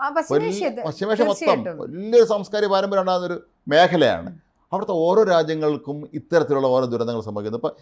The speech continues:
Speaker 2: ഇറാൻ ഇറാഖ്, ഏ, യുദ്ധം
Speaker 1: ഉം.
Speaker 2: വലിയ പ്രശ്നമായിരുന്നു. അത് കഴിഞ്ഞപ്പം അമേരിക്ക വന്ന് ഇറാഖിനെ ആക്രമിക്കാൻ വന്നപ്പോഴേക്കും
Speaker 1: ആക്രമിക്കുന്ന
Speaker 2: അവിടുത്തെ,
Speaker 1: അവസ്ഥയുണ്ടായി.
Speaker 2: ആ, അന്ന് എൻ്റെ ഒരു സുഹൃത്ത് അവിടെ കണ്ടിട്ടുള്ള ആൾ പറഞ്ഞത് ഈ പഴയ സ്മാരകങ്ങൾ മുഴുവൻ അമേരിക്ക തകർത്തു എന്നാണ്.
Speaker 1: ഉം.
Speaker 2: അവിടുത്തെ ഈ മെസപ്പൊട്ടോമിയൻ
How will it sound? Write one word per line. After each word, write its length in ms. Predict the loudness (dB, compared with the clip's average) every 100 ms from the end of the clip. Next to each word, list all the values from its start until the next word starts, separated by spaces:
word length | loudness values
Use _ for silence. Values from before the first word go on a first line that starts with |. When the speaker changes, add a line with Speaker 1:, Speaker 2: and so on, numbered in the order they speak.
| _ 4
Speaker 2:
ഇറാൻ 160 | 4 4
ഇറാഖ്, 260 | 2 0 -4 -2 -2
ഏ, 40 | 0
യുദ്ധം 280 | -2 -4 -4 -6 -16
Speaker 1:
ഉം. 100 | -14 -2
Speaker 2:
വലിയ 160 | 0 0
പ്രശ്നമായിരുന്നു. 600 | -2 -4 -2 -2 -2 -2
അത് 80 | -2 -2
കഴിഞ്ഞപ്പം 360 | -4 -6 -8 -10 _ -2 0
അമേരിക്ക 340 | 4 2 2 0
വന്ന് 160 | 0 -6 -4
ഇറാഖിനെ 320 | 0 0 0
ആക്രമിക്കാൻ 340 | -2 -4 -4 -2
വന്നപ്പോഴേക്കും 100 | -2
Speaker 1:
ആക്രമിക്കുന്ന 280 | -2 -2 -4
Speaker 2:
അവിടുത്തെ, 200 | -2 -4
Speaker 1:
അവസ്ഥയുണ്ടായി. 360 | -6 -10 -8 -6
Speaker 2:
ആ, 280 | -4 -4
അന്ന് 220 | -6 -4 -2 0 2 2
എൻ്റെ 120 | 2 -2
ഒരു 100 | -4
സുഹൃത്ത് 240 | -6 -2
അവിടെ 120 | -2 -2
കണ്ടിട്ടുള്ള 280 | -6 -4 -2
ആൾ 100 | -2 -2
പറഞ്ഞത് 280 | -2 -4 -6 -10 _ _ _ -6 -4
ഈ 20 | 2
പഴയ 220 | 2 2 -2
സ്മാരകങ്ങൾ 540 | -2 2 2 2 0 -2 0
മുഴുവൻ 320 | 4 8 8 6
അമേരിക്ക 220 | 0 -2 0
തകർത്തു 280 | 0 -2 -6
എന്നാണ്. 240 | -8 -10 -14
Speaker 1:
ഉം. 120 | -12
Speaker 2:
അവിടുത്തെ 220 | -8 -6 -6
ഈ 80 | -6
മെസപ്പൊട്ടോമിയൻ 560 | -6 -6 -6 -4 -6